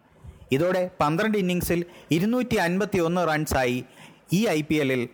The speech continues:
വാട്സന്റെ score. അർഹതപ്പെട്ട സെഞ്ചുറിയുടെ വക്കിലെത്തി വാട്സൺ പുറത്താകുമ്പോൾ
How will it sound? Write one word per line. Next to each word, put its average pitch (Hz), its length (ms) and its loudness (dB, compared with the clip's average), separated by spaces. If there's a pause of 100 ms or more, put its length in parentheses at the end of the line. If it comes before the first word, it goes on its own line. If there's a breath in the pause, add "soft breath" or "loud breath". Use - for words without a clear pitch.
(100)
വാട്സന്റെ 123 480 0
score. - 360 -6 (800 loud breath)
അർഹതപ്പെട്ട 196 580 0
സെഞ്ചുറിയുടെ 175 520 0
വക്കിലെത്തി 160 560 0
വാട്സൺ 143 420 0
പുറത്താകുമ്പോൾ 120 760 0